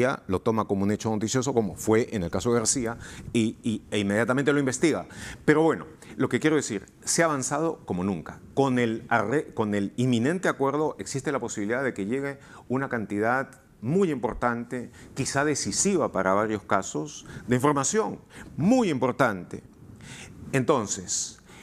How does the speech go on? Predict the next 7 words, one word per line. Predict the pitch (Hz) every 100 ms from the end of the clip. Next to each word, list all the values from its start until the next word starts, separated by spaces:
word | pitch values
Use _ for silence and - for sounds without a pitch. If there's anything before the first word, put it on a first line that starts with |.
| - - - - - - - - - -
eso | 214 - 208 208 - - - - - - -
que | 135
iba | 123 208 208
a |
darse | 117 135 151 -
este | 139 - 107
mes, | 110 156 - - -